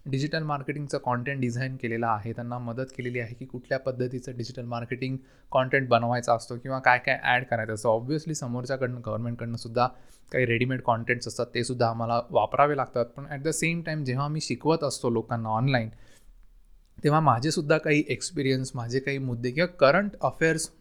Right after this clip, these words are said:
जे चालू असतात, ते सुद्धा मी त्याच्यात टाकण्याचा प्रयत्न करतो. आता याच्यामध्ये सुद्धा बऱ्याचदा मला अशा क्वेरीज आल्या की, "अरे, अ, का-, कोणी म्हटलं की, 'मुकुंद सर, आम्हाला आमची स्वतःची मार्केटिंग एजन्सी काढायची किंवा मला समोरच्याला शिकवायचं आहे,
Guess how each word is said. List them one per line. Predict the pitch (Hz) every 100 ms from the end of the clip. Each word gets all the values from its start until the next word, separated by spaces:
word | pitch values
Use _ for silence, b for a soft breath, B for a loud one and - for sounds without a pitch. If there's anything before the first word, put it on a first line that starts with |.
| 135
जे | 139
चालू | 139 117 127
असतात, | 131 - 110
ते | 139
सुद्धा | 139 135 131
मी | 135
त्याच्यात | 127 135 131
टाकण्याचा | 104 120 117
प्रयत्न | 127 - 107 -
करतो. | 107 101 - 104 b b b
आता | 139 160
याच्यामध्ये | 139 139 175 175
सुद्धा | 165 160
बऱ्याचदा | 165 127 127 165 147 156
मला | 143 143
अशा | 139 127 139
क्वेरीज | 139 127 135
आल्या | 131 131
की, |
"अरे, | 143 135 147 B B B -
अ, | 127 123 123 123
का-, | 123 139 127
कोणी | 143 139
म्हटलं | 156 139 139
की, | 143
'मुकुंद | 151 135 147
सर, | 147 143
आम्हाला | 131 131 139 147 b b b -
आमची | 127 123 165
स्वतःची | 151 143 147 160
मार्केटिंग | 139 127 143 139
एजन्सी | 123 135 139
काढायची | 127 110 131
किंवा | 143 147
मला | 127 147
समोरच्याला | 170 151 151 160 165 160
शिकवायचं | 135 - 143 143 -
आहे, | 107